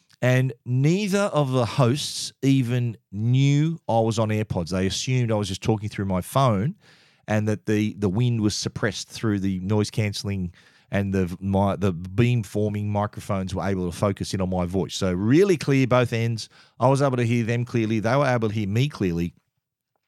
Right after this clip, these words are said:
And they had no clue that I was talking through the AirPods rather than th-, into the phone itself. I think that's, uh, that's a testament to the quality that they offer.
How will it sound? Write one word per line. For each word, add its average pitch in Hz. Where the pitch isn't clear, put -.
And 110
they 143
had 135
no 123
clue 131
that 107
I 110
was 107
talking 120
through 123
the 110
AirPods 98
rather 104
than 98
th-, -
into 113
the 92
phone 92
itself. -
I 95
think 98
that's, 107
uh, 92
that's 101
a -
testament 95
to 92
the 98
quality 87
that 90
they 87
offer. -